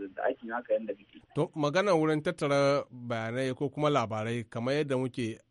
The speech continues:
Speaker 2: hita a gida Najeriya. Duk da yake ka ɗan, ka ɗan ba da kaɗan daga ciki, yaya yake idan ka kwatanta shi da, ka san a gida, a gida Afirka, za ka yi ta a matsayinka na mai neman labarai, ka je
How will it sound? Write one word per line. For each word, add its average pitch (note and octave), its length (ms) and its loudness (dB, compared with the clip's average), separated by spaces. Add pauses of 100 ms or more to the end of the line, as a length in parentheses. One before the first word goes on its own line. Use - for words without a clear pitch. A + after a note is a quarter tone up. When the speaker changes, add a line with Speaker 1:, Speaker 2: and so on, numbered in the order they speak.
(140)
Speaker 2:
hita A#2 340 -2
a A2+ 100 -4
gida A#2+ 460 -2
Najeriya. A2 600 -8 (520)
Duk D3 180 -4
da D3 80 0
yake C3 140 -4
ka C3+ 160 2
ɗan, D3+ 320 2 (200)
ka C#3+ 160 -2
ɗan D3+ 260 -4
ba D#3+ 140 2
da A#2 420 0
kaɗan D3+ 300 0
daga A2+ 180 2
ciki, A#2+ 400 -4 (300)
yaya C#3+ 500 4
yake F3+ 400 2 (200)
idan C3 220 0
ka D#3 100 -4
kwatanta C3+ 440 -2
shi D3 100 -2
da, A#2+ 240 0
ka C#3 140 0
san E3 160 0
a C3+ 60 -2
gida, B2+ 500 -2
a A2 60 -6
gida D3 340 2
Afirka, B2+ 460 -4 (120)
za C#3 200 -4
ka D3+ 100 -6
yi B2+ 100 -2
ta C#3 280 0 (180)
a A2+ 80 -10
matsayinka C#3+ 480 -2
na C#3 80 0
mai C#3 160 2
neman C3+ 320 0
labarai, B2+ 640 -2 (220)
ka A2+ 120 -10
je C#3 400 -4